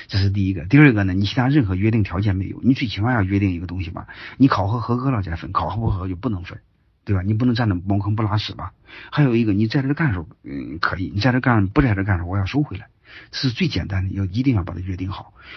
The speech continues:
不约定好，将来是打起官司来，你一点儿治没有。哇，特别是你在，你有把柄在他手里，他会把你搞得非常痛苦啊。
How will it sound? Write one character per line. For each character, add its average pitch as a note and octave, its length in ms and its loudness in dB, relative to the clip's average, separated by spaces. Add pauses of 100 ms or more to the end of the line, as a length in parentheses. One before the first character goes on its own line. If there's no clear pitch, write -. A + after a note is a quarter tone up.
不 C#3+ 120 6
约 D3 100 10
定 C#3 100 8
好， G2+ 140 4
将 A2+ 140 2
来 A#2 100 4
是 G2 100 0
打 F#2 160 -4
起 F#2 120 -2
官 G#2+ 180 4
司 G#2+ 80 -2
来， F#2+ 80 0
你 A2 180 2
一 C3 60 4
点 G#2 120 0
儿 F#2 40 -4
治 G2 100 -4
没 F2+ 140 -2
有。 B1+ 80 -8
哇， G#2+ 180 4
特 A2+ 140 0
别 B2+ 100 2
是 A2 140 2
你 G#2 100 2
在， G#2+ 140 2
你 G2+ 240 2
有 A2 100 4
把 G#2+ 200 0
柄 G2+ 140 0
在 F#2 120 -4
他 F#2 80 -6
手 - 140 -8
里， D#2 120 -8 (480)
他 G2+ 80 -2
会 G2+ 160 2
把 G2 80 -2
你 F#2+ 140 -4
搞 - 160 -4
得 F2+ 100 -6
非 C3+ 240 2
常 - 220 4
痛 - 160 -8
苦 - 100 -16 (360)
啊。 - 160 -8